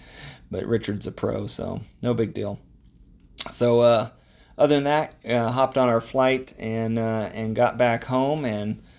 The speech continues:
all is well. Uh, I, uh, overall, I'd say, uh, Osh was a little off this year. Um, and,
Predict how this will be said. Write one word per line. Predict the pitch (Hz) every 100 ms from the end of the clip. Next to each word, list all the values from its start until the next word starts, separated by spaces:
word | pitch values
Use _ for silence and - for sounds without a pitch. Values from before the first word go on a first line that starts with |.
| - - - - _ - - _ -
all | 139 175 180
is | 131
well. | 135 156 170 180 170 - - -
Uh, | 135 127 127 123 123 -
I, | 135 139 - - - _ -
uh, | - -
overall, | - 180 160 151 156 175 190 - _ _ _ _ _ _ _ _ _ - _ _ - _ - -
I'd | 139
say, | - 175 165 -
uh, | - -
Osh | - 147 147 -
was | 139
a | 143
little | 139 120
off | - 120 127 -
this | 110 104 -
year. | 107 104 113 - _ _ _
Um, | 98 113 113 110 110 113 - _ _ _ _ _ _ _ -
and, | 120 117